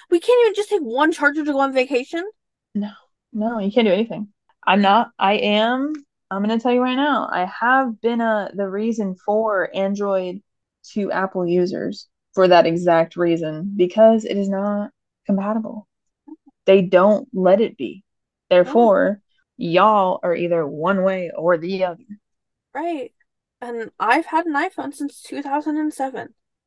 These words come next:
Speaker 1: You're not gonna convert me.
Speaker 2: <laughs> It's
Speaker 1: Sorry.
Speaker 2: funny how there's no reverting to Android. It's just to Apple.
Speaker 1: Right. Android users will convert to Apple. Apple users are not converting to Android.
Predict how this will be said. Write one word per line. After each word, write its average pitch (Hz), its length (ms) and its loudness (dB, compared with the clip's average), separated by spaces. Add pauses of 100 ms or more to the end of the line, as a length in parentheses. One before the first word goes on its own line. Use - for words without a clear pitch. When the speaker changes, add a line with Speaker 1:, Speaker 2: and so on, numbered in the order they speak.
Speaker 1:
You're 247 260 0
not 247 320 2
gonna 320 340 2
convert 285 420 -2
me. - 300 -12 (500)
Speaker 2:
<laughs> - 0 - (180)
It's - 140 -8
Speaker 1:
Sorry. 262 360 6
Speaker 2:
funny - 20 -
how 165 500 -2 (380)
there's 190 380 2
no 175 600 2 (100)
reverting 170 540 2
to - 120 -16
Android. 190 680 -4 (460)
It's 180 200 2
just - 400 2
to - 140 -12
Apple. - 460 -8 (480)
Speaker 1:
Right. 202 400 -2 (240)
Android 294 460 4
users 294 440 -2
will 220 400 4
convert 240 380 0
to 214 100 -4
Apple. 226 480 0
Apple 233 340 0
users 392 460 0 (100)
are 320 120 4
not 202 320 -2
converting 160 380 -8
to 190 80 -16
Android. 135 460 -8